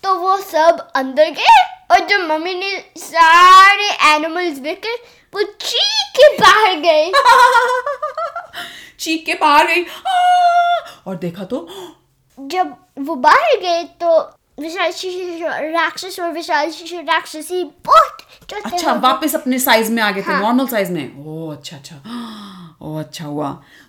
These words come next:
Speaker 2: तो ये जब, अ, पेंसिल गर्ल ने देखा तो वो हैरान रह गई। उसने सोचा, "अरे, मुझे तो कुछ करने की जरूरत ही नहीं है, इनको तो मैं यूं ही हरा दूंगी।" और वो सारे मैक्स उसके उन बच्चों को किडनैप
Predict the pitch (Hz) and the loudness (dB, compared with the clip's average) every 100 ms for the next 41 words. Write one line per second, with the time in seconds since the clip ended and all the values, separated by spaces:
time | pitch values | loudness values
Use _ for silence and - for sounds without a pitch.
0 | _ 175 165 160 - _ 175 262 349 277 | _ -8 -6 -8 -14 _ -2 0 0 -2
1 | 202 170 165 156 139 - 240 294 330 247 | -4 -4 -4 -4 -4 -4 -2 -2 -2 -4
2 | 202 190 170 220 262 - _ _ _ _ | -4 -4 -4 -6 -6 -10 _ _ _ _
3 | _ 285 262 320 339 427 440 294 190 208 | _ -6 -4 -2 0 0 0 -4 -4 -8
4 | 254 262 302 - 554 605 - - _ _ | -10 -8 -10 2 4 4 0 -16 _ _
5 | 440 415 330 - - 269 247 269 277 302 | -8 -4 -4 -6 -2 0 0 -2 -4 -4
6 | 349 440 330 247 240 233 - - - - | -6 -6 -4 -2 -2 -4 -8 -18 -14 -4
7 | 302 294 294 277 294 254 339 370 330 233 | -4 -4 -4 -2 0 -2 -2 -2 0 -2
8 | 202 208 190 _ _ _ 180 180 175 185 | -2 -8 -10 _ _ _ -4 -2 -2 -4
9 | - 220 202 208 175 175 202 - - 165 | -4 -2 -2 -2 -2 -2 -4 -6 -12 -12
10 | - 156 135 135 _ - 180 175 175 - | -10 -8 -8 -12 _ -8 -4 -4 -4 -6
11 | 175 170 160 - 285 226 220 175 | -8 -6 -8 -2 0 2 0 -2